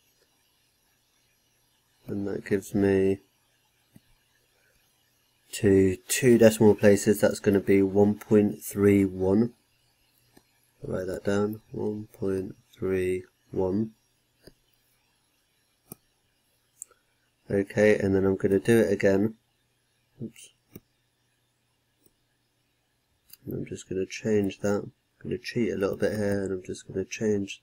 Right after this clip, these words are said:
that to a takeaway. And that gives me zero point one nine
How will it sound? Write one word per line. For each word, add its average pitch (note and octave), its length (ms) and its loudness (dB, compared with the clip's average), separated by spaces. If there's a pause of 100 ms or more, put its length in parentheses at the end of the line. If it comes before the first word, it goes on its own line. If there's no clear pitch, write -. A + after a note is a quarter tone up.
(100)
that G#2 260 -4 (920)
to F#2+ 160 -8
a F#2+ 60 -6
takeaway. G2 800 -4 (2250)
And G2 180 -8
that - 200 -12
gives - 280 -6
me F#2 460 -4 (880)
zero G#2 540 6
point G2+ 640 -2
one G2 560 2 (100)
nine F#2 560 2